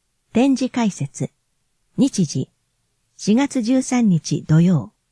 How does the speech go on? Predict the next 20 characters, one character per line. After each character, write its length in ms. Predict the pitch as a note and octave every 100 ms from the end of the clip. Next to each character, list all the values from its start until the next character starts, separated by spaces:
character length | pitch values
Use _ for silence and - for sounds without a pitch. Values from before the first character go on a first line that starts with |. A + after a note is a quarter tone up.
| _ _ -
五 140 | B3+
月 260 | C#4+ B3 D#3
十 240 | - F3
二 140 | G#3 G3+
日 380 | G3 - F#3 -
日 320 | E3+ - G#3+
曜、 280 | G3+ C#4 - _ _ _ _ _ _
午 140 | G3 C#4+
後 120 | B3
二 140 | B3
時 140 | B3 A3+
か 100 | E3+
ら 140 | D#3+ -
二 120 | A#3
時 100 | G#3
三 240 | - F3
十 120 | E3+ F3 _
分。 240 | C3+ A#2+ - _ _ _ _ _ _ _ -
講 200 | D4 C4
師、 320 | - C3+